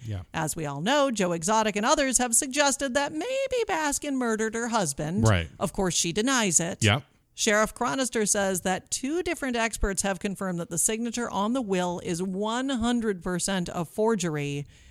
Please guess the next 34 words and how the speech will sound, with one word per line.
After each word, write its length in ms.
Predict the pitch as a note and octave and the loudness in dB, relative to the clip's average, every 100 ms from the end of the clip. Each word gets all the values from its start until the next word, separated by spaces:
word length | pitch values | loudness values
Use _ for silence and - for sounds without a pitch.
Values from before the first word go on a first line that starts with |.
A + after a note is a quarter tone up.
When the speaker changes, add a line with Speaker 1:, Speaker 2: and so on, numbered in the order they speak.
| - | -8
Speaker 2:
And 140 | G3+ G#3 | -2 0
by 120 | D#4+ | 0
the 60 | |
way, 140 | E4+ C4 | 0 0
the 100 | A3+ | 0
sheriff 300 | G#3+ G#3 G3+ | 0 0 0
has 240 | G3+ G#3+ | 0 2
said 180 | - E3+ | 0 -2
in 80 | F3+ | -4
the 80 | G3+ | -4
past 560 | G#3+ G3+ E3+ F3 - - _ _ | 0 2 2 0 -2 -6 _ _
that 140 | F#3+ F#3 | -2 0
he 160 | A#3 | -2
believes 440 | C#4 E4 D4+ C#4 C4 | -2 -4 -4 -4 -4
that 120 | C#4 | -4
Lewis 420 | B3 A#3 A#3+ A#3+ | -2 0 0 0
was 360 | G#3+ G#3+ A#3+ A3+ | 0 2 2 2
murdered. 540 | A#3+ C#4+ E4+ C4 A3+ | 2 2 4 4 4
Speaker 1:
Yeah. 160 | A2+ F#2 | 4 2
Speaker 2:
He 40 | |
just 280 | F2+ G#3+ G#3 | 2 0 0
doesn't 360 | - E3 F3+ G3 | -2 -2 -2 -2
speculate 580 | - F3+ D#3+ E3+ D#3+ D#3+ | -2 -2 -4 -4 -4 -4
on 120 | F3+ | -4
who 140 | F3 | -4
done 240 | F3 D#3+ C#3 | -2 -4 -4
it. 140 | D3+ - | -6 2
Speaker 1:
Right. 380 | A#2 A2+ G2 - | 4 6 4 0
I, 120 | A#2+ A#2 A#2+ | -2 -2 -2
another 320 | - C3+ C#3 C3+ | 0 4 4 4
piece 460 | - - C#3 C#3 | 2 2 0 -2
falls 420 | - B2 B2 A#2+ | -4 0 2 0
into 220 | B2+ B2+ C3 | 0 -2 -2
place, 600 | A2 G2 F#2 F2 - | -2 -2 -2 -2 -4